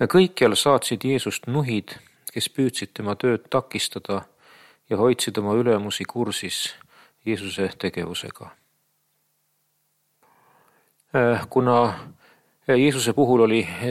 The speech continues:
tegu kasvava populaarsusega, siis intensiivistusid ka juhtkonna püüded teda surmata.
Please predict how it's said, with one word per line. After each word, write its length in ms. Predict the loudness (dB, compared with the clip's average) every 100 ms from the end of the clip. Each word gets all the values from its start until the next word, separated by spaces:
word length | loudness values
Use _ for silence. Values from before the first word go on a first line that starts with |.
| -2
tegu 240 | 0 0
kasvava 460 | 2 0 2 0 2
populaarsusega, 1000 | 0 0 0 2 2 -2 -10 -10 -8 -12 -12 _ _ _ _ -20 -18 -18 _
siis 280 | -4 -2 -2
intensiivistusid 1000 | -4 -2 -2 0 -2 -2 -4 -6 -6 -6
ka 140 | -2
juhtkonna 560 | 0 0 -4 -4 -4 -4
püüded 720 | -6 -2 -2 -2 -8 -12 -18 -16
teda 200 | -12 -12
surmata. 720 | -8 -8 -8 -14 _ -18